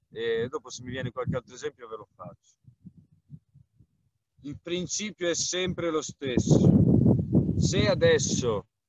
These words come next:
chiudavamo su di lui, adesso vogliamo andare oltre di lui. Qui nel gomito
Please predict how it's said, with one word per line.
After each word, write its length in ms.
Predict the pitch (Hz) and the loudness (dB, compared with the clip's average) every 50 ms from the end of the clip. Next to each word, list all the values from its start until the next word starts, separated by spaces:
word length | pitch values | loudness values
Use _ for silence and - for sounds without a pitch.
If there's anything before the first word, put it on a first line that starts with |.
| _ _ - | _ _ -12
chiudavamo 580 | - 180 185 170 170 156 175 190 180 170 160 | -8 -2 2 2 4 6 6 6 6 4 2
su 220 | - - - 185 196 | 0 0 0 -2 -2
di 140 | - 170 | -2 0
lui, 520 | 160 156 147 135 123 120 123 131 147 165 160 - - - - - _ _ - - - - _ _ _ - - 98 | 0 0 0 0 0 0 0 0 -2 -4 -6 -8 -10 -12 -12 -14 _ _ -16 -16 -16 -16 _ _ _ -16 -8 -6
adesso 540 | 135 156 175 202 202 180 156 - - 151 | -6 -2 0 2 2 2 2 0 -2 -2
vogliamo 320 | 143 151 156 - - - - | 0 2 4 4 4 6 4
andare 380 | 165 - - - - 165 170 | 4 6 6 6 8 8 8
oltre 580 | - - 190 196 190 - - - - - 139 135 | 8 8 8 6 6 6 4 4 2 2 2 2
di 100 | - - | 4 4
lui. 380 | - - - - - - - - | 4 4 4 4 4 4 4 4
Qui 1900 | - - - - - - - - - - - - - - - - - - - - - - - - - - - - - - - - - - - - 214 | 2 2 0 0 2 2 2 4 4 4 4 4 6 4 4 2 0 -2 -6 -4 -4 -4 -4 0 2 4 6 6 6 4 2 -2 -12 -18 -10 -6 -4
nel 180 | 214 208 190 - | -2 -2 -2 2
gomito 640 | 160 156 151 139 131 131 113 - 143 147 147 160 | 4 6 6 6 6 4 2 2 2 2 2 2